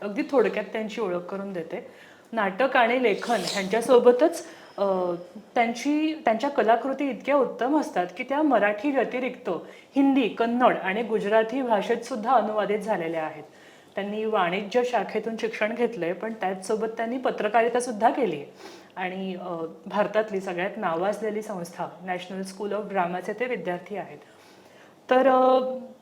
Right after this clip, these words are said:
आज आपण त्यांच्याशी बोलणार आहोत सीता या त्यांच्या नवीन आगामी, अ, का-, कादंबरीच्या बाबतीत. आता आगामी म्हणायचं म्हणजे खरं तर बारा तारखेला ती प्रकाशित झाली आहे, पण त्याचं ऑनलाईन प्रकाशन झालंय.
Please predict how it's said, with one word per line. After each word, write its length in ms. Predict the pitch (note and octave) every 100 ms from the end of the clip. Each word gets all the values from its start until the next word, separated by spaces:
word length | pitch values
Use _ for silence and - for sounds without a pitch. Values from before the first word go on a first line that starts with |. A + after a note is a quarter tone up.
| _ _ _ _ _ _ - - -
आज 220 | A#3 C4 -
आपण 280 | C4 D4
त्यांच्याशी 380 | C#4+ C4+ C#4 C#4+
बोलणार 340 | C#4+ C4+ C4+ C4+
आहोत 200 | C4 D#4
सीता 680 | - D4 B3+ - G#3 - -
या 100 | A3+
त्यांच्या 340 | A#3+ A#3+ A#3+ C#4
नवीन 400 | B3+ G3 G#3+ F3 F#3+
आगामी, 480 | F3+ F#3 A3 A#3+ A#3
अ, 180 | F#3 F3
का-, 400 | E3+ F#3 E3+ - -
कादंबरीच्या 920 | F#3 G3 G3 F#3+ F#3+ F#3+ F3 E3+ F3
बाबतीत. 320 | F3 - D#3+ D#3 - -
आता 220 | F3+ G3 F#3
आगामी 360 | F3+ F3 F#3+ A3+
म्हणायचं 420 | A3+ G3+ G3 A3+
म्हणजे 300 | A3+ A3 A3
खरं 140 | A3 G3+
तर 100 | A#3
बारा 240 | A3 F#3
तारखेला 300 | G3+ G#3+ A3
ती 120 | A3+ B3+ - - - - -
प्रकाशित 400 | A3 A3+ A3+ C4
झाली 280 | C4 A3+
आहे, 120 | G#3 E3
पण 180 | G3+
त्याचं 260 | G#3+ A3 D4+
ऑनलाईन 520 | C4+ A#3+ A#3+ C4 D#4+
प्रकाशन 480 | D4+ A3+ F#3+ G#3 G3+
झालंय. 300 | G3 D3+ D3